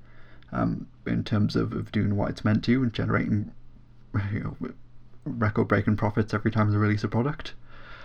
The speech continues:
And as long as that continues, it, it's not gonna change. And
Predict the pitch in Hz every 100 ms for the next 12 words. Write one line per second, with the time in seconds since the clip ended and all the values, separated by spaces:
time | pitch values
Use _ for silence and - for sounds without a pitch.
0 | - - - - 107 107 117 107 110 -
1 | 117 110 113 110 107 110 - - 104 113
2 | - 127 127 127 156 156 - - 113